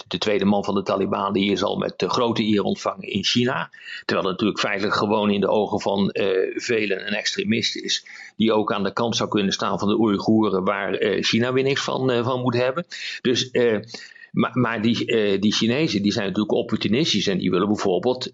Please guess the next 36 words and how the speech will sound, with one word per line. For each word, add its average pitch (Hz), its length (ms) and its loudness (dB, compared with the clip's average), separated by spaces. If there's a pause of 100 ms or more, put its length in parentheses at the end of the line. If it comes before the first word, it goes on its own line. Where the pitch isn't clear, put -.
(100)
toegang 117 300 0
hebben 85 200 -2
tot 127 160 -2
grondstoffen. 139 640 0 (320)
De 104 180 0
Russen 135 340 2
zelf, 113 500 0
die 110 160 2
willen 104 160 2
ook 151 200 0
een 110 80 2
goede 107 240 2
relatie 95 460 -2
hebben 92 200 0
met 92 120 -2
de - 120 -20
Taliban, 95 460 0
omdat 113 200 0
ze 120 100 -2
geen 101 200 -4
gedoe 101 340 0
willen 101 160 0
hebben 107 360 -4 (240)
in 120 140 0
de 107 80 2
buurt 113 240 4
van 113 260 0
hun, 117 280 4
eh, 110 140 2
van 120 160 -2
hun 117 120 0
zuidelijke 117 440 0
grenzen 139 360 -2
en, 117 340 -4
en 120 180 -2
hun, 123 340 0